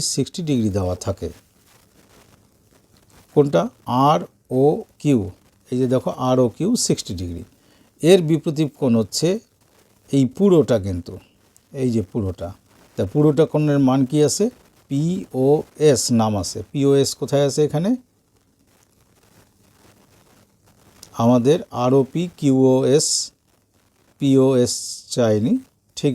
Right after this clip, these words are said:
আছে। তো এইটা তো সিক্সটি ডিগ্রি হলো, আমি লিখে রাখি এখানে কোনটা কোণ পেলাম আমরা, পিওএস। এই কোণটি, ওর বিপরীত কোণ যেটা আছে সেটার নাম কি? আরওকিউ, তার সমান, অর্থাৎ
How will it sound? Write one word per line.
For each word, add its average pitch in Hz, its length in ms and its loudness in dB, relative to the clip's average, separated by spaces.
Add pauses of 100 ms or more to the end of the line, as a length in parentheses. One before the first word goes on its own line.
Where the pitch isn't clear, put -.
(100)
আছে। - 160 -4 (800)
তো 139 60 4 (400)
এইটা 185 280 4
তো 202 40 2 (120)
সিক্সটি - 360 -4
ডিগ্রি 139 260 2
হলো, 101 200 0
আমি 135 100 0 (100)
লিখে 123 260 2
রাখি 101 260 -4
এখানে 110 200 -4 (180)
কোনটা 131 300 0
কোণ 135 120 0 (100)
পেলাম 123 200 0 (100)
আমরা, 160 180 0 (560)
পিওএস। 139 1200 0 (680)
এই 165 180 0 (120)
কোণটি, 110 340 0 (220)
ওর 143 100 2 (100)
বিপরীত 139 340 -2 (200)
কোণ 139 200 2
যেটা 113 180 0 (100)
আছে 165 160 -2 (100)
সেটার 123 320 -2
নাম 117 120 0 (120)
কি? 170 100 -4 (800)
আরওকিউ, 123 1040 -2 (760)
তার 143 160 4 (120)
সমান, 113 280 -2 (220)
অর্থাৎ 160 300 -6